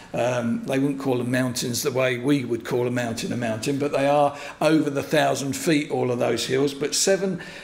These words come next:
uh, seven hills, um, which I think is quite interesting as well. It's also a city that's important to three major religions.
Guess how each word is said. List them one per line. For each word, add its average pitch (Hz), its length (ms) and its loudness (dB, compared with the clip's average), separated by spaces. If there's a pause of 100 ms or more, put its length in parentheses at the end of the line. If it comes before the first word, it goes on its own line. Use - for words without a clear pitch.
(120)
uh, 165 140 0
seven 165 360 2
hills, 147 640 0 (420)
um, 127 580 0 (260)
which 135 180 -2
I 131 120 2
think 127 260 -4
is 233 100 0
quite 131 300 -2
interesting 117 540 -4
as 110 180 -4
well. 113 260 -4 (680)
It's 170 180 6
also 262 380 6
a 208 60 4
city 214 360 2
that's 196 260 4
important 170 580 0
to 151 120 0
three 190 580 4
major 160 600 2
religions. 151 960 0